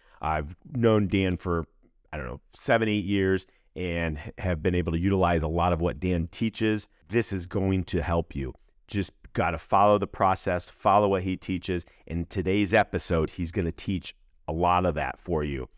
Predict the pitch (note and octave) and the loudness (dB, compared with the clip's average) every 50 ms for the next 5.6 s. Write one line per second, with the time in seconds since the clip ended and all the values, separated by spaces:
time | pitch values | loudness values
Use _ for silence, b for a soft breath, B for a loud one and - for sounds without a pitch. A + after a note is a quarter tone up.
0 | _ _ _ - C#2 C#2+ D2 - - F2 E2 E2 E2 D#2+ D#2 D2+ D2+ - - E2 | _ _ _ -10 -6 -6 -6 -4 -2 -2 -2 0 0 -2 -2 -4 -4 -6 -6 -6
1 | C#2+ C2 C2 - - E2+ D#2 - B B B B G#2+ F2 E2+ D#2 - b b b | -4 -4 -6 -4 -4 -4 -4 -4 B B B B 0 0 0 0 -4 b b b
2 | G2 G#2 G#2 G2 - A#2 G#2 - - A2 - G2 F2+ - - G#2 F2+ F#2+ G#2 G#2+ | -2 -2 -2 0 0 -2 -2 -2 -2 -2 0 -2 -2 -4 -4 -4 -2 0 0 2
3 | G#2 A2+ G#2 - D#2+ - F#2 E2+ E2+ E2+ - E2 E2 - F#2 F#2 G2 A2+ A#2 A2+ | 2 0 0 0 -2 -2 -2 -2 -2 -4 -6 -8 -8 -6 -6 -2 0 2 2 2
4 | G#2 F2+ E2 D#2 - - F2+ F2 D#2+ E2 E2+ E2+ D#2 D#2+ D2 - D2+ D#2+ D2+ E2 | 2 0 -2 -4 -4 -4 -4 -2 0 0 0 0 -2 -2 -2 -2 -2 -2 0 -2
5 | D#2+ D#2+ - - E2 - - E2+ D#2 D#2 D#2 | -4 -4 -4 -6 -6 -4 -4 -4 -4 -4 -4